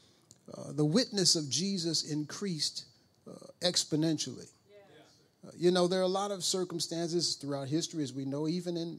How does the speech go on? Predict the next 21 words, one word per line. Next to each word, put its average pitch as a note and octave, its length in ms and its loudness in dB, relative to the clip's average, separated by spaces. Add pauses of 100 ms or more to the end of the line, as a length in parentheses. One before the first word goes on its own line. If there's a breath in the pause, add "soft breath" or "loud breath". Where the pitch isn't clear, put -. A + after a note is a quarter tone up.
(160)
even F3+ 220 -6
today, G3 500 -4
where C#3+ 220 -4
people E3+ 360 -6
are E3+ 80 -4
persecuted E3 640 -4
greatly D#3+ 360 -4
for D#3 180 -4
their D3+ 140 -4
faith. - 500 -8 (560 loud breath)
But D#3 80 0
when F3 200 0
people B3+ 500 -4 (200 loud breath)
walk G3 300 -2
in F3 120 0
the D#3 80 0
boldness G3+ 800 0
of D3+ 200 -6
the C#3 100 -2
Holy E3+ 400 -4
Ghost, C3 640 -2